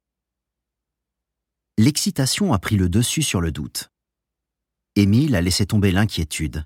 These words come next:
l'appréhension. Il a passé la journée avec sa mère et sa sœur. Elles l'ont couvé comme un mourant. Il a failli exploser.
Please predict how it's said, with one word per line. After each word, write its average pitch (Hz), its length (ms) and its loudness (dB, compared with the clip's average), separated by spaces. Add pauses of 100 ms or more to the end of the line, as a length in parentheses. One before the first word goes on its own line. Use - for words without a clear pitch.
l'appréhension. 87 720 -4 (1300)
Il 120 120 2
a 135 80 0
passé 156 260 -2
la 87 140 2
journée 123 400 0
avec 98 180 -2
sa - 140 -2
mère 82 220 0
et 85 60 -2
sa 87 140 -4
sœur. 76 400 -8 (840)
Elles 95 200 2
l'ont 85 160 0
couvé 78 460 -4 (100)
comme 85 220 0
un 80 60 0
mourant. 73 420 -4 (880)
Il 104 140 2
a 98 80 2
failli 98 420 0
exploser. - 580 -6